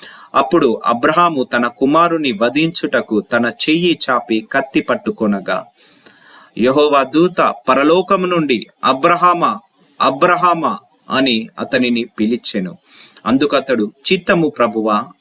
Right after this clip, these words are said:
అనెను. అప్పుడు ఆయన, "ఆ చిన్నవాని మీద చెయ్యి వేయకుము, అతని నే-, నేనేం-, అతని నేమియు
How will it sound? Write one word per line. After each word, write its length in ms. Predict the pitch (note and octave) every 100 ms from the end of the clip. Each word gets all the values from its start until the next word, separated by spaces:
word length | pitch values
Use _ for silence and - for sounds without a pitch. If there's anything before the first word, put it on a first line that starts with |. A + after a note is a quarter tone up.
| -
అనెను. 400 | A2 A2+ G2 E2+ _ - - - - -
అప్పుడు 540 | - - F3+ B2+ G2+ _ -
ఆయన, 460 | B2+ E3 D#3+ A#2 A2 -
"ఆ 100 | B2+
చిన్నవాని 600 | - F3 F#3 F3 D#3+ C#3+
మీద 260 | B2 B2+ A2+
చెయ్యి 500 | A2 - E3 F3 D3+
వేయకుము, 680 | A2+ B2 A#2+ - G#2 F#2 - _ - - - - - -
అతని 300 | - C#3 C3+
నే-, 320 | C3+ C3+ C#3 C3+
నేనేం-, 800 | C3+ D3 D#3+ E3 F3 E3 D#2 -
అతని 380 | E3+ D#3+ D3+ C#3+
నేమియు 760 | C3+ D3 F3 F#3 F#3+ F3+ C#3